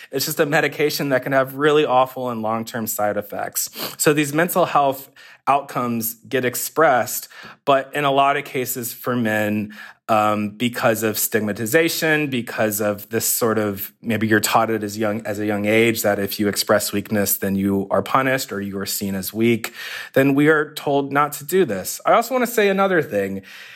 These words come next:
Sometimes it's a very good quality to be able to push through problems. Stoicism, resilience, these are not always bad things.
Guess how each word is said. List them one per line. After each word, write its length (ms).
Sometimes 500
it's 120
a 60
very 380
good 320
quality 560
to 160
be 180
able 160
to 80
push 520
through 360
problems. 840
Stoicism, 1080
resilience, 920
these 280
are 80
not 200
always 420
bad 360
things. 520